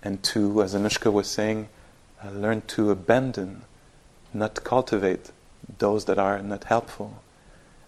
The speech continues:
and to, um, appreciate, recognize, cultivate, uh, those that are helpful. And I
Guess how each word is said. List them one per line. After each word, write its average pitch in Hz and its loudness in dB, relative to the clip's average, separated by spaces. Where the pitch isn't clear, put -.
and 101 -8
to, 101 -2
um, 101 -12
appreciate, 104 4
recognize, 104 0
cultivate, 101 0
uh, 107 -12
those 107 -2
that 104 4
are 101 -4
helpful. - -4
And 110 -4
I 110 4